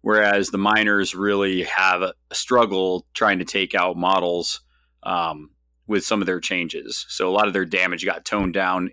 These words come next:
in the errata. So I would, I would say that they're close because they are probably this, one of the stronger minor guilds,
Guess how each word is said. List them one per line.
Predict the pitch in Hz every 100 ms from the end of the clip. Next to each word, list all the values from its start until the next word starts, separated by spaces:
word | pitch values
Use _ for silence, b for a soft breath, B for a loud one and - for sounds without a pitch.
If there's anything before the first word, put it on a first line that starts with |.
| -
in | 104 95
the | 90 90 87 - _ -
errata. | 98 95 90 -
So | - 92 85 - B B B -
I | 123
would, | 131
I | 139
would | 135
say | - 127
that | 110 107 - _ _ _ _
they're | 120 107
close | - - 123 151 147
because | - 120 127 104
they | 104 104
are | 107 107
probably | 110 107 104 101
this, | 98 95 -
one | 107 107
of | 98
the |
stronger | 92 - 101 101 98
minor | 95 92 101 113
guilds, | 139 147 143 -